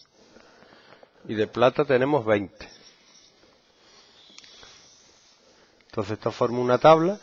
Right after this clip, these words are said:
y tenemos que elegir dos incógnitas, X e Y,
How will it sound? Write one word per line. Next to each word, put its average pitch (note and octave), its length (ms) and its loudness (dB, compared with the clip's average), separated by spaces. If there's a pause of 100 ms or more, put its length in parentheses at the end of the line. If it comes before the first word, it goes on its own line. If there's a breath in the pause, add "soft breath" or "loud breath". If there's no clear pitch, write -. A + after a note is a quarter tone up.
(240)
y A#2 100 -4
tenemos A2+ 380 -2
que - 120 2
elegir B2+ 380 2 (960 soft breath)
dos A2+ 240 0
incógnitas, F2+ 720 -8 (280)
X C3+ 400 -2
e F#2 140 0
Y, D#2+ 140 -12